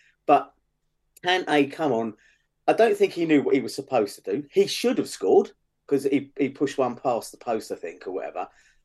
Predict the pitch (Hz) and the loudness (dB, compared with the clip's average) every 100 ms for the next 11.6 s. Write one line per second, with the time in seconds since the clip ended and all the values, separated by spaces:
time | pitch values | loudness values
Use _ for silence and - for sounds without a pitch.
0 | _ - 127 135 139 _ _ 190 - _ | _ 2 2 2 -2 _ _ -2 -2 _
1 | _ _ _ - 180 170 165 180 175 147 | _ _ _ -10 -6 -6 -6 0 0 2
2 | 196 202 147 - 156 147 139 135 139 147 | -2 -2 -4 2 2 4 2 0 0 -4
3 | - 160 160 - _ 226 220 233 262 277 | -4 -6 -4 -10 _ -6 -4 -4 -4 -8
4 | - - - - - - 143 165 - _ | -6 -8 -8 -12 -12 -8 -6 -6 -8 _
5 | _ _ _ _ - 262 - 208 190 - | _ _ _ _ -2 0 4 4 4 2
6 | 170 123 87 87 127 143 _ _ _ 165 | -4 -4 -4 -2 -2 -4 _ _ _ -2
7 | 156 196 220 240 202 185 170 156 - 156 | 0 0 2 2 2 4 2 0 -4 -8
8 | 113 87 - _ - - - 196 - - | -6 -8 -8 _ -10 -10 -6 -4 -4 -4
9 | 202 196 139 127 180 196 - 101 - 90 | -6 -2 -4 0 2 2 0 -14 -8 -8
10 | 87 - 87 73 _ _ _ _ _ _ | -8 -14 -16 -16 _ _ _ _ _ _
11 | _ _ _ 262 269 | _ _ _ -4 -4